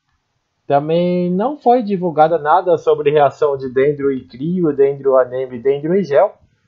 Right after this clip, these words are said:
Talvez então não tenhamos reações elementais entre esses elementos. Outros pontos importantes aqui que vale a pena destacar de, desse trailer, né?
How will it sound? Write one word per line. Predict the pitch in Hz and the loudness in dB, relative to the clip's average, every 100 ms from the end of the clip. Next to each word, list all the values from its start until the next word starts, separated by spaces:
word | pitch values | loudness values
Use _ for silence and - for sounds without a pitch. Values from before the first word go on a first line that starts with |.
| _ | _
Talvez | 139 135 131 147 147 170 | 2 2 4 2 0 -4
então | 160 143 147 156 | -8 0 0 0
não | 156 180 | -4 -2
tenhamos | 196 180 139 165 170 165 156 - | -2 0 2 2 0 0 -2 -2
reações | 160 - 175 165 | -2 -2 -4 -6
elementais | 170 208 247 240 185 175 175 | -6 -8 -8 -2 0 0 -6
entre | 170 156 165 165 165 165 165 | -14 -14 -12 -10 -10 -6 -6
esses | 151 147 147 | -6 -8 -6
elementos. | 147 160 101 80 _ _ _ _ _ _ _ _ _ _ _ _ _ _ _ - | -4 -4 -8 -16 _ _ _ _ _ _ _ _ _ _ _ _ _ _ _ -4
Outros | 165 233 220 | -2 0 -2
pontos | 214 226 233 214 | -2 -2 -2 -4
importantes | 240 269 180 190 277 254 | -2 0 0 -2 -4 -6
aqui | 175 175 | -6 -6
que | - 156 151 143 139 | -4 -2 0 0 0
vale | 135 151 | 2 2
a | 147 | 0
pena | 147 151 139 | -4 -4 -6
destacar | 147 - 208 - 160 254 | -8 -4 -4 2 2 2
de, | 170 120 | -2 -8
desse | 107 113 120 147 | -8 -10 -10 -10
trailer, | 110 147 240 156 | -6 -4 -2 -2
né? | 160 180 | -2 -8